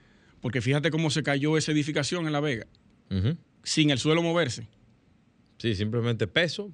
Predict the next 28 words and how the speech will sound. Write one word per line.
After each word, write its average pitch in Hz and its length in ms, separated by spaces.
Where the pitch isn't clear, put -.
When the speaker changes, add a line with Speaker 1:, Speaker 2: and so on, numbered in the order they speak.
Speaker 2:
Pa-, 107 180
ah, 139 120
bueno, 127 200
tenía 110 240
paneles 131 360
solares 110 340
también, 110 220
no 107 80
sé 110 120
qué 107 100
tanto 107 300
peso 113 180
Speaker 1:
No, 147 160
Speaker 2:
se 156 60
le 151 60
Speaker 1:
pero 147 100
eso - 100
Speaker 2:
pueda 147 120
Speaker 1:
no 139 40
tiene 143 200
un 131 80
peso 123 240
significativo 110 640
Speaker 2:
Pa-, 92 60
Speaker 1:
con 107 120
la 113 60
Speaker 2:
ok. - 20
Speaker 1:
estructura. 90 420